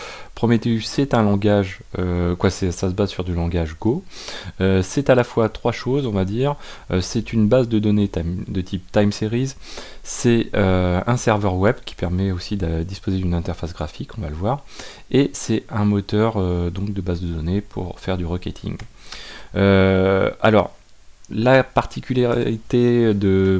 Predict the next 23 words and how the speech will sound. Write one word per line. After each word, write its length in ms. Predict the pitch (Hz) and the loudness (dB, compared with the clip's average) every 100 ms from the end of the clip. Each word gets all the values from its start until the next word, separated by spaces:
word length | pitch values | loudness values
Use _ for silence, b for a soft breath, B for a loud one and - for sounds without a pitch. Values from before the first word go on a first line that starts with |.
| 95 | 0
Prometheus 560 | - 107 104 101 104 104 | -2 2 2 2 -2 -2
Grafana 440 | 98 95 101 104 | -4 -2 2 2
par 120 | 101 87 | 2 0
rapport 260 | 87 95 | 0 -2
à 80 | 90 | 0
d'autres 240 | 101 107 | -2 -4
outils 220 | 110 117 110 | -6 -8 -6
comme, 280 | 95 90 | -2 0
euh, 280 | 90 87 87 | 0 0 0
Munin, 440 | 87 90 98 98 104 | 0 0 2 2 2
Nagios, 720 | 98 95 92 101 107 - - | 2 0 2 0 0 -4 -8
euh, 80 | 92 | -8
Centreon 920 | - 92 - 98 101 104 104 104 98 87 | -6 -6 -2 0 2 2 2 2 0 0
ou 80 | |
encore 300 | 87 - 98 | -2 0 -2
Zabbix, 720 | 90 98 98 107 107 104 - 92 | 2 0 0 -2 -2 -6 -4 -2
euh, 240 | 85 85 B B B B B - | -2 -4 B B B B B -8
et, 480 | 90 85 85 87 - | -4 -2 0 -2 -2
et 60 | 92 | -4
que 140 | 92 | -4
sais-je, 440 | - 104 123 131 - B B B 92 | 0 2 2 0 -6 B B B 0
euh, 440 | 90 90 90 90 | 2 4 2 0
c'est 580 | 90 - 123 127 135 | -2 -2 0 2 0